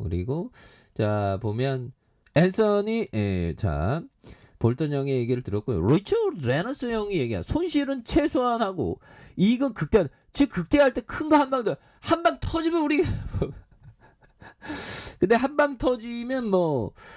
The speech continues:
어, 그렇죠. 그래서, 어, 슈퍼개미 형도 뭐 한 방을 터뜨려야지만 막 된다. 한, 한 열 배 수익률 딱 나와야 인생 역전한다. 뭐 그런 어떤 얘기를 했는데, 에, 생각처럼 이게 또 쉽지 않은,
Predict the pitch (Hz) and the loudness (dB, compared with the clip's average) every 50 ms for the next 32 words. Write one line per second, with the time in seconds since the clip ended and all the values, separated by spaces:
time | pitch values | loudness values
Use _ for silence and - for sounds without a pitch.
0 | - - - - - 117 117 117 113 113 113 110 107 - 175 175 - 214 87 76 | -20 -20 -10 -4 -2 0 0 2 0 0 -2 -2 0 0 0 0 0 -2 -4 -4
1 | 76 78 73 80 107 123 123 120 110 87 - - 98 101 - - - - - - | -4 -6 -8 -8 -4 -4 -2 -2 -2 -4 -2 -2 -2 -2 -2 -2 0 2 4 4
2 | 277 254 247 247 247 233 240 240 226 226 220 220 214 220 233 226 208 202 190 160 | 4 4 2 0 -2 -2 -4 -2 0 0 -2 -2 -2 -2 -2 0 2 2 2 2
3 | - 269 277 302 285 294 285 277 269 262 226 - - - - 339 320 339 311 294 | 2 -2 -4 -4 -2 -2 -2 -2 -2 -4 -6 -6 -6 -4 -4 -2 0 4 6 6
4 | 262 240 247 247 240 220 196 180 170 - 156 135 151 156 143 147 165 160 160 131 | 6 4 2 -4 -2 -2 -2 -2 -2 -2 -2 -2 -2 -2 -4 -2 -2 -4 -6 -8
5 | - - - - - - - - 165 135 135 170 226 202 - - 269 262 254 247 | -10 -12 -16 -20 -12 -4 0 2 4 4 4 4 4 2 0 2 4 4 2 2
6 | - 262 254 247 247 247 247 247 240 208 - - 254 247 233 214 185 196 202 202 | -2 -6 -6 -6 -4 -2 -2 -2 -2 -2 -2 -2 -2 0 0 2 2 2 2 2
7 | 202 175 156 160 170 196 190 180 143 - - - 175 165 160 151 139 131 127 123 | 0 0 -2 0 0 0 0 0 -2 -2 -2 -2 -4 -4 -4 -4 -4 -4 -4 -6
8 | 123 - 160 165 175 180 170 151 135 - - 139 123 104 101 - 120 127 123 127 | -8 -6 -6 -6 -4 -4 -4 -4 -4 -4 -4 -4 -2 -2 -2 -2 -4 -4 -4 -6
9 | 123 117 117 - - - - - - - - - - - - - - - - 117 | -6 -8 -8 -8 -10 -10 -10 -12 -16 -16 -14 -12 -12 -12 -14 -14 -8 -2 0 2
10 | 123 123 117 117 117 123 - 254 - 415 - - 254 240 220 220 214 220 254 247 | 2 2 2 2 0 0 -2 -2 -2 -2 -2 0 -2 -2 0 0 -2 -2 -2 -4
11 | 214 180 160 185 - - - 160 151 117 87 95 101 - - - - - 190 180 | -4 -4 -4 -4 -4 -4 -4 -2 -2 -2 -2 -4 -4 -4 -6 -8 -4 -2 0 0
12 | 165 156 135 92 78 73 92 | 0 0 -2 -4 -4 -4 -6